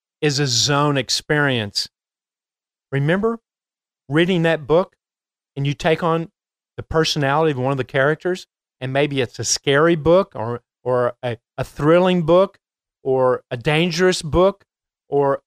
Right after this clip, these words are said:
a love, uh, story book, but you take on the feelings, the emotions of that character, and then all of a sudden your phone rings, and like a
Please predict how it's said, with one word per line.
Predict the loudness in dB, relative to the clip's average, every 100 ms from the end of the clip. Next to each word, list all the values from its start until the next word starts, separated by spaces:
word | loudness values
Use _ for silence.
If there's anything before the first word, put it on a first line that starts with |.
| -4
a |
love, | -2 2 2 2 0 -8 _ _ _
uh, | -6 -2 -2 -2 -8 _ _ _ _ _ _ _
story | -8 -2 4 6 6 2 -2 _
book, | -2 2 2 -2 _ _ _ _ -12
but | -8
you | -6
take | 0 0 2
on | 0
the | 0
feelings, | -4 -2 0 2 0 -2 -4
the | -4
emotions | -2 0 0 0 -2 0
of | 2
that | 2 -2
character, | 0 2 2 0 -4 -4 _ _ _ _ _ _ _ -8
and | -2
then | 0
all | 0
of |
a | 0
sudden | 0 0
your | -2
phone | 0 0 0
rings, | -4 -6 -10 _ _ _ _ _ _ _ _ _ _ _ -4
and | 0
like | 0 2
a | 0